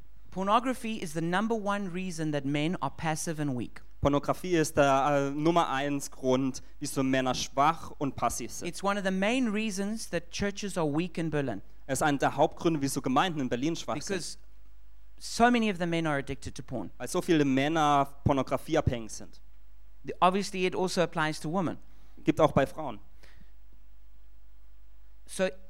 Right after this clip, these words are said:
Speaker 1: if you don't want to be a s-, a slave for the rest of your life,
Speaker 2: Also wenn du kein Sklave für das restliche Leben sein möchtest,
Speaker 1: then you need to declare war on pornography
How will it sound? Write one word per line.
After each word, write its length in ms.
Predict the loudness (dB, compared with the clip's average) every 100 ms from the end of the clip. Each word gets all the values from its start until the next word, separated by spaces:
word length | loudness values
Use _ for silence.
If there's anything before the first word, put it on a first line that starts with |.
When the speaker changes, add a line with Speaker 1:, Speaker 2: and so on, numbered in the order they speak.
| -10 -10 -6
Speaker 1:
if 220 | -6 -4
you 100 | -4 -2
don't 180 | 0
want 140 | 0 -2
to 60 |
be 120 | -2 -2
a 60 |
s-, 220 | -4 -6 -8
a 60 |
slave 420 | -8 -6 -4 -4 -4
for 80 | -4
the 60 | -2
rest 220 | -2 -4
of 100 | -4
your 120 | -2
life, 320 | -2 -2 -4 -8 -10 -10
Speaker 2:
Also 160 | -6 -2
wenn 80 | 0
du 80 |
kein 160 | 0 -2
Sklave 400 | 0 0 2 0
für 100 | -2
das 320 | -6 -6 -6
restliche 360 | -6 -6 -6 -6
Leben 260 | -2 0 0
sein 220 | -2 -2
möchtest, 340 | -2 -2 -4
Speaker 1:
then 160 | 0 0
you 120 | 0
need 280 | 0 0 0
to 80 | -4
declare 440 | -4 -4 -2 0 2
war 280 | 2 2 4
on 120 | 2
pornography 640 | 0 0 0 -2 -4 -6